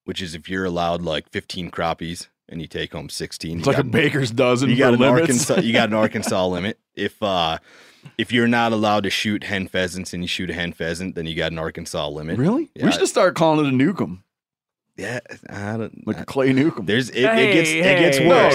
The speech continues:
Speaker 2: 'cause
Speaker 3: hey.
Speaker 2: that's, that's horrible, 'cause Clay's like a, yeah, I didn't mean that.
Speaker 1: It gets worse here. So
Speaker 2: I
Speaker 1: then
Speaker 2: was, listen, I, I just wanna clarify something. I wasn't making a comment on Clay's, like, adherence to game laws. I was more
Speaker 1: Mm-hmm.
Speaker 2: like his,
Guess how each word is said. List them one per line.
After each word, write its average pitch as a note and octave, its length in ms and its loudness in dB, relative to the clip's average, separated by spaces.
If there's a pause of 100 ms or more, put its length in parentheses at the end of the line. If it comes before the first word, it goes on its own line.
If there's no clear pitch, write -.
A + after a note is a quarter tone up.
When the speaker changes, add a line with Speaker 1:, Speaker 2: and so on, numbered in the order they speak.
Speaker 2:
'cause A#2+ 80 4
Speaker 3:
hey. - 60 4
Speaker 2:
that's, G3 300 2
that's E3+ 220 4
horrible, D3+ 340 2
'cause G#2+ 160 -4
Clay's D3 340 0
like A#2 180 0
a, F#2+ 200 -4
yeah, B2+ 180 4
I C#3 60 4
didn't C3+ 120 0
mean F#2+ 180 -4
that. F#2 120 -4
Speaker 1:
It G2+ 60 2
gets - 200 2
worse C#3+ 260 4
here. - 180 -6
So - 160 -2
Speaker 2:
I G#3+ 60 6
Speaker 1:
then C#4+ 80 6
Speaker 2:
was, B3 140 2 (200)
listen, E3 320 0 (260)
I, B2 180 0
I B2+ 60 0
just A#2+ 100 -2
wanna A2+ 120 0
clarify G2+ 320 -4
something. - 360 -16
I - 120 2
wasn't F#3 260 4
making E3+ 240 2
a - 40 -4
comment C3 440 -2
on A2+ 160 -2
Clay's, A#2 760 -2 (280)
like, B2 300 0 (380)
adherence A#2+ 640 0
to A#2 80 -2
game G#2+ 360 -2
laws. B2 340 2
I B2 120 2
was A#2+ 100 0
more B2+ 160 4
Speaker 1:
Mm-hmm. B2+ 80 4
Speaker 2:
like A#2 240 -2
his, A#2+ 440 0